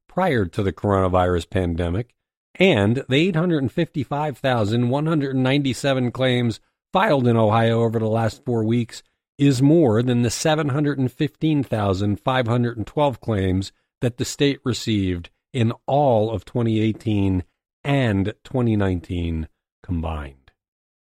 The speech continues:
Another Northeast Ohio judge has been slapped by the Ohio Supreme Court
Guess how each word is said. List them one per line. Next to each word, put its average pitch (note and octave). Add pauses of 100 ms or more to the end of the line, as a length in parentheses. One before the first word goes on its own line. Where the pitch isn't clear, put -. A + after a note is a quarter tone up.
(800)
Another F3+
Northeast E3+
Ohio D#3
judge E3
has D3
been D#3
slapped -
by A2+
the A2+
Ohio B2
Supreme A#2+
Court F#3